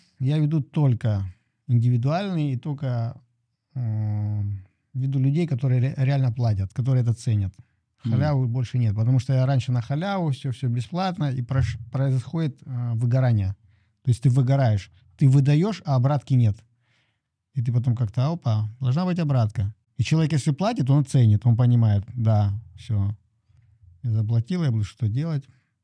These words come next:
Speaker 1: я это
Speaker 2: Ну,
Speaker 1: ценю".
Speaker 2: есть такое, что когда получаешь что-то бесплатное, то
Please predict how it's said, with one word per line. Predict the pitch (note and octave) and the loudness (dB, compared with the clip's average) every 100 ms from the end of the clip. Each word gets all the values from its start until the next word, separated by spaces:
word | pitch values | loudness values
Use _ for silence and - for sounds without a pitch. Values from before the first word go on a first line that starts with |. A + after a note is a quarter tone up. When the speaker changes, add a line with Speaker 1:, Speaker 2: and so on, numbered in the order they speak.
| _ _ _ _ B2 | _ _ _ _ 0
Speaker 1:
я | A#2+ | 0
это | A2+ | 0
Speaker 2:
Ну, | G2+ G#2 | 0 2
Speaker 1:
ценю". | |
Speaker 2:
есть | B2 B2+ G#2+ | 2 2 -2
такое, | G#2 - G#2+ | -8 -4 -6
что | - G2 | -4 -6
когда | F#2+ F#2+ G#2 G2 | -6 -4 -2 -2
получаешь | F2+ F#2+ F#2 - G2 E2+ | -4 -6 -8 -6 -6 -6
что-то | F#2 E2 | -10 -10
бесплатное, | D#2+ E2 - G#2+ A2 F#2 E2 | -10 -12 -10 -10 -8 -10 -10
то | F2 | -8